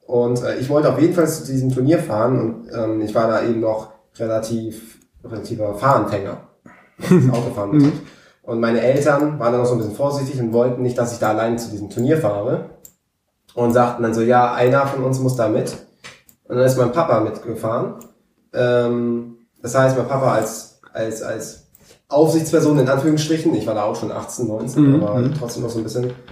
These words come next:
Speaker 1: Und, ähm, ich als Decker eben. Und dann sind wir da hingefahren und, ähm, ich habe eben die ganze Nacht gesteckt und mein Papa hat den ganzen Tag zugeguckt. Und auf dem Rü-, auf der Rückfahrt hat er gesagt so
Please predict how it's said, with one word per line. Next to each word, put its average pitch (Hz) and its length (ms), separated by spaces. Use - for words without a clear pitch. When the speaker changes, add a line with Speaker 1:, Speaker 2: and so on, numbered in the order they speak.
Speaker 1:
Und, 127 340
ähm, 123 640
ich 147 200
als - 160
Decker - 360
eben. - 280
Und 127 80
dann 127 80
sind 135 100
wir 131 60
da 131 80
hingefahren 170 600
und, 127 360
ähm, 117 400
ich 127 180
habe 120 140
eben 113 140
die 110 60
ganze 107 200
Nacht - 120
gesteckt - 440
und 127 60
mein 110 160
Papa 113 200
hat 107 120
den 117 80
ganzen 110 220
Tag - 120
zugeguckt. 220 480
Und 135 220
auf 131 180
dem 131 140
Rü-, 156 140
auf - 100
der 143 80
Rückfahrt 170 280
hat 131 80
er 123 60
gesagt 117 220
so - 440